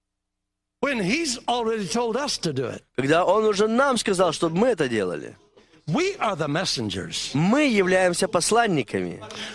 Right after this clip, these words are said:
Speaker 1: We are the ones to continue Christ's ministry.
Speaker 2: Мы те, которые должны продолжать служение Христа.
Speaker 1: Christ is not going to descend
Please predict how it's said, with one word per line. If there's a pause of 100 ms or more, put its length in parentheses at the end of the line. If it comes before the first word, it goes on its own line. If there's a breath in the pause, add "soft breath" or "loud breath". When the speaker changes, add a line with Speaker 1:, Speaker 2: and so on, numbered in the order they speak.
(100 loud breath)
Speaker 1:
We
are
the
ones
to
continue
Christ's
ministry.
Speaker 2:
Мы
те,
которые
должны
продолжать
служение
Христа. (640)
Speaker 1:
Christ
is
not
going
to
descend